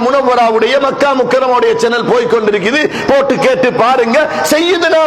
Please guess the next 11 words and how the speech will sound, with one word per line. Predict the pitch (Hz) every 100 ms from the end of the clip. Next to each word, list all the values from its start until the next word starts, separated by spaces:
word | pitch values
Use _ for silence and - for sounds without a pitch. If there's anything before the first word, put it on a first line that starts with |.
| 294
முஹம்மத்" | 185 294 311 302 302
என்று | 294
அவர்கள் | 285 285 285
வாய் | 262 254 269
கூசாமல் | 262 262 226 269 277 269
சொல்கிறார்கள். | 262 277 269 285 277 247 262 240 - - 214
அவங்களுக்கு | 269 285 269 254
ஏசிரத்துல | 240 254 254 262 247
எந்த | 240
அர்த்தமும் | 233 254 277 277 269
இல்ல. | 240 226 190